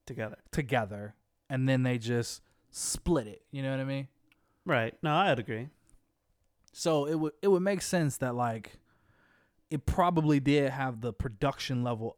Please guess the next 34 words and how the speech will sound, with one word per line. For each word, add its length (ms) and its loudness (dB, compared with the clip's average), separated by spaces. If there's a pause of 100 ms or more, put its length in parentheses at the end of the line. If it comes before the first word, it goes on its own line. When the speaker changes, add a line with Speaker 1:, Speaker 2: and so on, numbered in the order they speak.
Speaker 2:
of 180 0
a 80 0
movie, 600 2 (600)
but 160 -4
they 140 0
just, 420 -6 (200)
you 160 -4
know, 260 -8 (140)
split 420 0
it 100 2
up 180 2
in 60 -4
a 60 -2
way 240 -2
so 120 -6
that 100 -2
it 40 -4
was 120 -6
much 180 -6
shorter. 480 -14 (1400)
Speaker 1:
Yeah. 260 -4 (180)
Speaker 2:
So 160 -4
the 80 -2
credits 460 -4
make 200 -4
sense 360 -8
that 160 -6
it 100 -8
was 160 -10
that 260 -8
long. 280 -10 (220)
But 100 0
still, 480 -2 (100)
fucking 600 -2